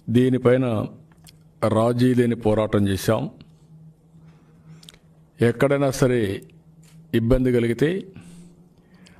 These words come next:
అది ప్రజాస్వామ్య అపజయం తప్ప ఇంకోటి కాదు. తెలుగుదేశం పార్టీ శక్తి వంచన లేకుండా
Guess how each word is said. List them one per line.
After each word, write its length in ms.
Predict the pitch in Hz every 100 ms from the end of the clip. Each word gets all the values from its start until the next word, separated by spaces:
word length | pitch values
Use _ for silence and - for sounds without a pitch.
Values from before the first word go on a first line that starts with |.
| -
అది 200 | 120 127
ప్రజాస్వామ్య 1000 | 127 120 120 135 139 - 127 123 123 110 98 - _ _ _ _ _ _ -
అపజయం 480 | 113 131 123 123 113
తప్ప 200 | 113 117
ఇంకోటి 340 | 107 104 98
కాదు. 280 | - 98 80 - _ _ _ _ _ _ _ _ - _ - - -
తెలుగుదేశం 600 | 123 135 131 127 131 113
పార్టీ 400 | 117 113 113 160 220 - - - - - _ _ -
శక్తి 440 | - 139 131 139 156
వంచన 420 | 135 131 135 127
లేకుండా 480 | 117 101 - 85